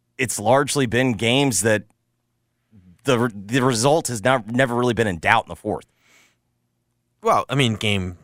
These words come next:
Speaker 2: except game four. That, that
Speaker 1: I'm saying four was the cl-, well, there's only been one real, like, one.
Speaker 2: Yeah.
Speaker 1: I guess there have technically been two close games.
Speaker 2: Yeah, game one, I think,
Speaker 1: Yeah.
Speaker 2: counts,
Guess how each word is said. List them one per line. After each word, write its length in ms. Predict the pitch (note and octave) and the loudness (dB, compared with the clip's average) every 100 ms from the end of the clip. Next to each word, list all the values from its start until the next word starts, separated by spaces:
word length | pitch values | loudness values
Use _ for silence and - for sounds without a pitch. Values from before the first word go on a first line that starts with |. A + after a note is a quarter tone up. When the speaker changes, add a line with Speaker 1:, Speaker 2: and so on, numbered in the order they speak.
| _ _ - | _ _ -10
Speaker 2:
except 320 | A2+ - B2 | -4 -2 0
game 320 | A2 G2+ F#2+ - _ _ _ _ _ | -2 -2 -4 -8 _ _ _ _ _
four. 320 | - F#2+ A#1+ - _ _ _ _ _ _ | -4 -4 -6 -14 _ _ _ _ _ _
That, 180 | C#3+ - | -12 -12
that 320 | F#2 A2+ F3+ | -8 0 2
Speaker 1:
I'm 120 | G3 | 2
saying 220 | F3+ E3+ | 2 -2
four 300 | A#2+ G3 G#3+ | -2 0 2
was 140 | G3 D3+ | 0 -4
the 60 | D3+ | -6
cl-, 120 | - | -6
well, 160 | C#3+ E3 | -2 0
there's 160 | D#3 | 2
only 120 | F3+ D#3+ | 0 0
been 160 | C3+ | -2
one 340 | B2 D3 C#3+ A2 | 0 0 0 -2
real, 200 | B2+ C3 | 0 2
like, 180 | B2+ A2+ - | 0 -2 -8
one. 640 | A#2+ C3 D#3 F3 F3 D#3+ - _ _ - | -10 0 2 2 0 -4 -8 _ _ -4
Speaker 2:
Yeah. 340 | A#2+ A2 A2+ - | 0 0 -2 -4
Speaker 1:
I 80 | F3 | -2
guess 180 | A#3 - | -2 0
there 120 | G#3 | -2
have 100 | - | -2
technically 420 | - A#2+ A#2+ G#2+ | -4 -4 -2 -2
been 160 | G2+ G2 | -2 -4
two 220 | - F#2 | -8 -12
close 280 | - D2 - | -12 -14 -14
games. 200 | - - | -18 -8
Speaker 2:
Yeah, 120 | G#2+ | -6
game 300 | F#2+ D#3+ D#3 | -4 -4 -2
one, 280 | G#2 F#2+ F#2 | 0 0 0
I 60 | F2 | -2
think, 80 | |
Speaker 1:
Yeah. 180 | G#2 E2+ | 0 0
Speaker 2:
counts, 520 | - G2 F2 F#2 - | 0 -6 -6 -10 -14